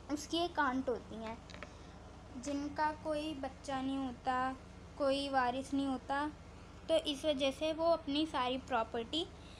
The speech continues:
जुम्मन को देने के लिए, अ, जुम्मन को देने के लिए तैयार होती हैं। पर उनको ये होता है कि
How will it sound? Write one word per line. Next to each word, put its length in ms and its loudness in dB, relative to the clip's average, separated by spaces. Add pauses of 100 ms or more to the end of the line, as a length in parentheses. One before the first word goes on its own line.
(200)
जुम्मन 460 0
को 160 -2
देने 300 -2
के 240 -2
लिए, 300 0 (560)
अ, 300 0 (920)
जुम्मन 440 2
को 100 2
देने 300 4
के 80 -2
लिए 100 4
तैयार 420 2
होती 280 0
हैं। 180 0 (680)
पर 220 4 (420)
उनको 380 2
ये 140 4
होता 260 0
है 100 2
कि 240 -4